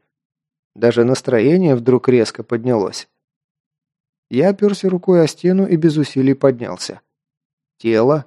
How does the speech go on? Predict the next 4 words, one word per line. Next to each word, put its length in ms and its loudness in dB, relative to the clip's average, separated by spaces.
требовало 560 -2
действия. 560 -2
Сейчас, 720 -6
немедленно. 800 -4